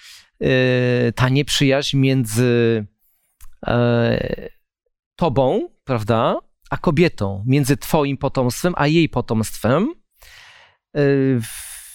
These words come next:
w siedemnastym czytamy, <clears throat> że będzie to przyjaźń między mną, prawda, Bóg mówi, a tobą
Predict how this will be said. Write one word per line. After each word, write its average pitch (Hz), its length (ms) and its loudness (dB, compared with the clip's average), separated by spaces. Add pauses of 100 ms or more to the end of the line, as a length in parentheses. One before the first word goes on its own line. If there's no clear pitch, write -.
(260)
w - 60 -4
siedemnastym 160 800 2
czytamy, 135 680 2 (140)
<clears throat> - 1300 -2
że 127 200 2
będzie 147 280 2
to 135 260 0
przyjaźń 143 720 0
między 123 580 2 (240)
mną, 139 520 0
prawda, 117 260 -2
Bóg 117 280 -4
mówi, 127 400 0 (220)
a 131 80 -6
tobą 143 440 0